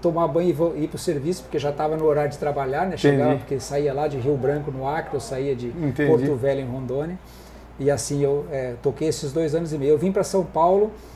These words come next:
Speaker 1: fiquei um ano como diretor regional no interior de São Paulo, novamente envolvido com o agronegócio,
Speaker 2: Sim.
Speaker 1: porque cuidei um pedaço do interior de São Paulo e sul de Minas.
Speaker 2: Uhum.
Speaker 1: É, um agronegócio novamente diferente,
Speaker 2: Entendi.
Speaker 1: é, muito mais pecuária do que agronegó-,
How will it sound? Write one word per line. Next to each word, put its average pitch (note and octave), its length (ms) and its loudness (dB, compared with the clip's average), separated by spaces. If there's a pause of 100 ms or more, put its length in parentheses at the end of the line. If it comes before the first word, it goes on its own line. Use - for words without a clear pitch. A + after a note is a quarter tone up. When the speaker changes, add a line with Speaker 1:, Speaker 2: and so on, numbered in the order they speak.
(240)
Speaker 1:
fiquei F3+ 320 4
um F#3+ 180 2
ano F#3 160 2
como F3 160 2
diretor E3 340 0
regional D3 400 0
no D3 80 -4
interior D3+ 300 2
de D3+ 80 -6
São D#3 180 -2
Paulo, E3+ 340 2
novamente D3+ 720 0
envolvido D3+ 540 0
com C#3+ 200 -6
o C#3 40 -4
agronegócio, C3+ 600 0
Speaker 2:
Sim. C#3 260 2
Speaker 1:
porque C3 340 -4 (140)
cuidei C#3+ 260 0
um C#3+ 60 2
pedaço D3 520 -2
do C#3+ 80 -4
interior C#3 300 0
de C#3+ 60 -4
São C#3 200 -6
Paulo C#3 240 -2
e B2+ 40 -4
sul D3+ 200 -4
de C3+ 120 -4
Minas. D3+ 500 -6
Speaker 2:
Uhum. B2 300 -2 (100)
Speaker 1:
É, C3+ 260 -2
um D3 140 0
agronegócio C#3+ 640 0
novamente C#3 480 -2
diferente, E3 760 -2
Speaker 2:
Entendi. A#2+ 440 -2
Speaker 1:
é, C#3 120 0
muito E3+ 260 -2
mais D#3 180 -4
pecuária D3+ 600 0
do C#3+ 100 -2
que D3 120 -2
agronegó-, C#3 580 -2